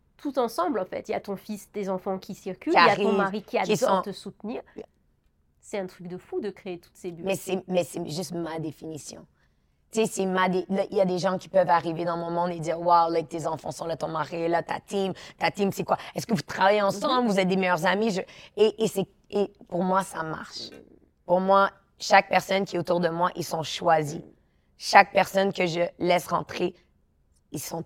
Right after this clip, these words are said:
Speaker 2: testés. <laughs> Moi, je suis une
Speaker 1: Mhm.
Speaker 2: malade mentale. Oh, tu as même pas idée. Tu as même pas idée.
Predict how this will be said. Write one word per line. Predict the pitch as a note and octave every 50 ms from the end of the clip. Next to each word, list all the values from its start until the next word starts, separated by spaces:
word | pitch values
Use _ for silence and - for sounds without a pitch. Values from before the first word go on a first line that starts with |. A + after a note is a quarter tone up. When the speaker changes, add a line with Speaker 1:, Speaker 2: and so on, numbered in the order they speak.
| - _
Speaker 2:
testés. | - - - - - - - - - - - _ _
<laughs> | _ - -
Moi, | D#4 C#4+ B3 B3+ -
je | -
suis | A#3+ - F3
une | F3+ - D#3
Speaker 1:
Mhm. | D#3+ F3 F3+ F#3
Speaker 2:
malade | F#3 F3 E3 D#3 D#3 D3 D3+
mentale. | D3+ C#3+ D3 C#3+ - - - - _ - - - - - - D3
Oh, | D#3 D#3+ D#3 D3 - - -
tu | - D#3
as | D#3
même | D#3+ D#3 D3 C#3+
pas | - -
idée. | - - - - - C4 F#3+ - _ _ _ _ _ _ _ _ _ _ -
Tu | -
as | - F4
même | F4 - D#4 F#4+ -
pas | - -
idée. | -